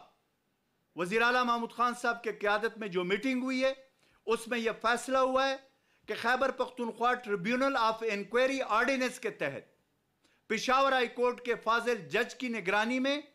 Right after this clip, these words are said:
तहकीकात करवाएंगे। चीफ जस्टिस पिशावर हाई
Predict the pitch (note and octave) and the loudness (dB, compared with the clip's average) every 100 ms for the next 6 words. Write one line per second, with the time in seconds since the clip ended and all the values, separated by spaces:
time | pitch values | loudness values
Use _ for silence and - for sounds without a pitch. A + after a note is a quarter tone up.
0 | _ _ _ _ _ _ A3 A3 G#3+ G#3 | _ _ _ _ _ _ -2 -2 -2 -6
1 | A3+ A3+ A#3+ C4 C4 C#4 C4+ C4 C#4 C#4 | 0 0 2 0 2 2 0 0 -2 -4
2 | _ _ _ _ _ _ - B3+ G3+ C#3 | _ _ _ _ _ _ -4 -4 -4 -2
3 | A3+ A3+ - C#4 - A#3 G3 A3+ B3 C4 | -2 -2 -2 -2 -2 -8 -2 2 4 4
4 | B3 | 2